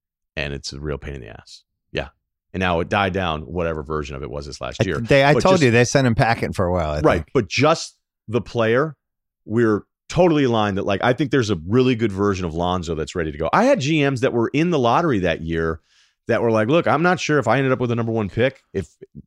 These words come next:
Speaker 1: like, a couple of them were like, "I think I'd take Lonzo over Fultz."
Speaker 2: Can I go further? 'Cause you know I love Lonzo. If I took all the guards in the league where I'm just like, "Who would be the most fun to pair him with as a backcourt mate?"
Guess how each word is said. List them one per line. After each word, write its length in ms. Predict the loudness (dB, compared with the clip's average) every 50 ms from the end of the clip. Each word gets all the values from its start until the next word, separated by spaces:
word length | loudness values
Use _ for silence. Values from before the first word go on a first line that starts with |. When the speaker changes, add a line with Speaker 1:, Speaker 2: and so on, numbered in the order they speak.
| _ _ -4
Speaker 1:
like, 160 | -4 -4 -4
a 40 | -2
couple 180 | -2 0 2 2
of 60 | 2 2
them 80 | 2
were 60 | 0 2
like, 140 | 0 0 -2
"I 140 | -4 -4
think 160 | -4 -4 -4 -4
I'd 120 | -4 -4
take 160 | -4 -6 -4
Lonzo 440 | -4 -4 -4 -4 -2 -2 -2 -2 -2
over 160 | -2 -2 -4
Fultz." 560 | -6 -4 -2 -2 -2 -4 -6 -12 -14 -14 -14 -16 -6
Speaker 2:
Can 160 | -2 2 2 2
I 80 | 2
go 160 | 2 2 0
further? 500 | 0 0 0 0 0 2 0 0 -2 -2 -6 _ _ -2
'Cause 200 | -2 0 2 2
you 80 | 4
know 140 | 4 6 6
I 80 | 4 4
love 200 | 4 2 2 0
Lonzo. 400 | 0 -2 -2 -2 -6 -10 -12 -14 -16 _ _ _ _ _ _ _ _ _ _ _ _ _ _ _ _ _ _ _ _ _ _ _ _ -8
If 140 | -4 0
I 100 | 0 0
took 340 | 0 0 -2 -2 -2 -2 -4 -6 0
all 180 | 2 2 4 4
the 100 | 2 2
guards 360 | 2 4 4 4 2 2 0
in 80 | 0 0
the 80 | 0
league 440 | 0 0 0 0 0 0 -2 -6 -10 -20 _ _ _ _ _ _ _ _ _ _ _
where 140 | 0 2 4
I'm 160 | 4 4 4
just 240 | 2 0 0 0 0
like, 200 | 0 0 0 -2 -2
"Who 100 | 0 0
would 100 | 0 2
be 80 | 2
the 120 | 2 2 2
most 300 | 2 2 2 0 0 -2
fun 180 | 0 0 0 -2
to 120 | -4 -6
pair 260 | -2 0 2 2 2
him 180 | 2 0 0 0
with 200 | 0 -2 0 -2
as 140 | -2 -2 -2
a 60 | -2
backcourt 480 | 0 0 -2 -2 0 0 0 0 0
mate?" 280 | 0 -2 -2 -2 -4 -8